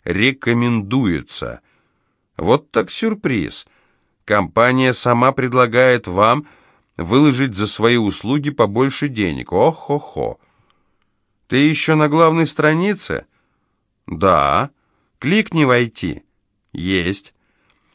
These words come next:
Ты должна увидеть два поля, имя пользователя и пароль. Так. Отлично, здесь все будет легально. Я воспользовался защищенным приложением, потому что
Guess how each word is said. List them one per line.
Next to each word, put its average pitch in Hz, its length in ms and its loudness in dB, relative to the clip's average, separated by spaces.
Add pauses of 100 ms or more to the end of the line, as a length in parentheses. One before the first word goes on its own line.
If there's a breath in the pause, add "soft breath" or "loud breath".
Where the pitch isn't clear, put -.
(160)
Ты 156 120 0
должна 160 460 4
увидеть 151 360 0
два 147 220 4
поля, 143 340 2
имя 131 300 2
пользователя 139 640 0
и 113 140 -2
пароль. 123 440 2 (500)
Так. 78 680 2 (600)
Отлично, 160 720 -2
здесь 110 320 -2
все - 200 -4
будет 127 320 -4
легально. 123 540 -2 (220)
Я 131 200 2
воспользовался 131 720 0
защищенным 135 720 0
приложением, 135 680 2
потому 117 340 0
что 113 560 0